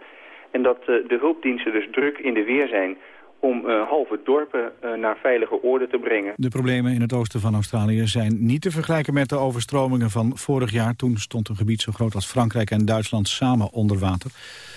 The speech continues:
Speaker 2: Door het natuurgeweld kwamen toen vijfendertig mensen om het leven.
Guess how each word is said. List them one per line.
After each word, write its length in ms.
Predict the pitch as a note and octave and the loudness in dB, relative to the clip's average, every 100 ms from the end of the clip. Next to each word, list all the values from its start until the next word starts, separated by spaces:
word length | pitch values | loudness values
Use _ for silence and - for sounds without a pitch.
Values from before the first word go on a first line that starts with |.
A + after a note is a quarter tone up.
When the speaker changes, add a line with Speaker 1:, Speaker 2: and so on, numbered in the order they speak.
| - - - | -20 -20 -6
Speaker 2:
Door 100 | A2 | -4
het 100 | G2+ | 0
natuurgeweld 500 | F#2+ A#2+ G2+ G#2+ F#2+ | 0 2 2 0 -2
kwamen 260 | G2+ F#2+ | -2 -2
toen 220 | F#2+ A#2+ A2+ | 0 0 0
vijfendertig 600 | - A#2 A#2 A#2 G#2 G2 | 0 0 2 2 0 0
mensen 300 | G2+ G2 G#2+ | 0 0 0
om 60 | G2+ | -2
het 100 | G#2+ | 0
leven. 320 | F#2 E2 | 0 -2